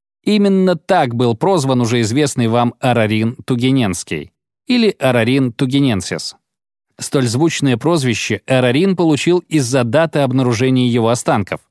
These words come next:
Зубы, фрагменты плечевой, двухбедренных и некоторых других костей. Это произошло в конце двухтысячного года,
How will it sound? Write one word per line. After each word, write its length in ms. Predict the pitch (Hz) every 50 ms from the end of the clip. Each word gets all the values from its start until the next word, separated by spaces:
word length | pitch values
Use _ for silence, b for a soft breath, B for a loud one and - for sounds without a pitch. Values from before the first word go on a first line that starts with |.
| _ _ _ -
Зубы, 520 | 123 113 139 196 208 185 175 175 160 143 -
фрагменты 500 | - 135 127 120 151 190 196 185 - -
плечевой, 540 | 95 107 110 104 - 135 151 185 185 156 131
двухбедренных 960 | 117 127 160 156 120 110 113 127 147 151 139 135 127 123 120 117 107 - -
и 60 | - 127
некоторых 500 | 131 139 127 120 135 117 - 120 110 110
других 400 | 104 120 117 107 107 104 - -
костей. 520 | - 113 104 - - - 95 78 71 - _ _ _ _ _ _ _ _ _ _ _ _
Это 240 | - 220 226 - 220
произошло 640 | - 196 185 170 143 147 151 131 - 180 185 165
в 60 | -
конце 480 | - 156 143 131 - - 170 165 160 - -
двухтысячного 1200 | 143 123 127 143 160 151 - - - - 156 175 160 - 160 151 - - - 147 139 135 143
года, 400 | 131 127 123 110 98 87 - -